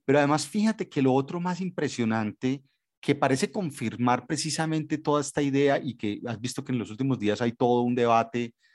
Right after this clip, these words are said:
en la ciencia política colombiana sobre si las maquinarias políticas son tan importantes como se dice o no. Y mira, mira cómo,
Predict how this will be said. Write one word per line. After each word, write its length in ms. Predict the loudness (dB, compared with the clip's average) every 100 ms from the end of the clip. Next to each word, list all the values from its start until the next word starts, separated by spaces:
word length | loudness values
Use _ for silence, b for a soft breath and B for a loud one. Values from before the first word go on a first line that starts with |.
| _ -4
en 100 | 0
la 100 | 0
ciencia 280 | -2 -4 -2
política 340 | -2 -2 -2
colombiana 580 | 0 -2 -2 -4 -4 -6
sobre 300 | -4 -2 -2
si 400 | -2 -4 -6 -8 b b b
las 200 | -2 0
maquinarias 1040 | -2 0 0 2 4 2 2 0 0 -6
políticas 880 | -6 -4 -2 -4 -6 -8 -2 -2 -2 B B -8
son 300 | 0 0 2
tan 140 | 0
importantes 600 | 0 -2 -6 -6 -6 -6
como 220 | -6 -6
se 100 | -4
dice 240 | -4 -4 -2
o 60 |
no. 200 | -2 -2 B B B
Y 80 | 0
mira, 340 | 2 2 0 -2
mira 260 | 0 0
cómo, 420 | 0 -2 -2 -6